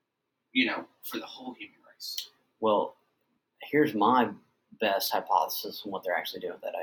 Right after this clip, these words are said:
Speaker 2: I.
Speaker 1: So
Speaker 2: I think they're hacking, and I think they're joined with China. And it's gonna come out years from now in this huge fucking scandal.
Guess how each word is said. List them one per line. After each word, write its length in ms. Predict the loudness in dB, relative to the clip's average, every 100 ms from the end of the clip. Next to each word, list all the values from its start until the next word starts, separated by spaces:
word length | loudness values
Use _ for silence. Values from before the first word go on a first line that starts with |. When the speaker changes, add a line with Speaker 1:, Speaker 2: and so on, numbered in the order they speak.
| -6 -8
Speaker 2:
I. 40 | -12 _ _ _ _ _ _ _ _ _ -8 -8 _
Speaker 1:
So 160 | -20 -20 _ _ _ _ _ _ _ _ _ _ _ -12
Speaker 2:
I 60 | -8
think 280 | -6 -6
they're 160 | -4 -4
hacking, 640 | -2 -2 -2 -6 -16 -18 -20 _ _ _ _ _ _ _ -10
and 380 | -4 -2 -4 -8 _ -8
I 120 | -8
think 260 | -8 -12 -8
they're 120 | -8
joined 340 | -6 -6 -6 -6
with 100 | -8
China. 360 | -8 -8 -10 -14 _ _ _ -12
And 60 |
it's 120 | -10 -6
gonna 200 | -6 -6
come 220 | -2 0
out 180 | 0 0
years 200 | -4 -4
from 160 | -6
now 280 | -2 -2 -4 -10 _ _ -12
in 60 | -8
this 100 | -8
huge 380 | -4 -4 -6 -6
fucking 340 | -6 -2 -2 -2
scandal. 540 | -2 -2 0 -4 -6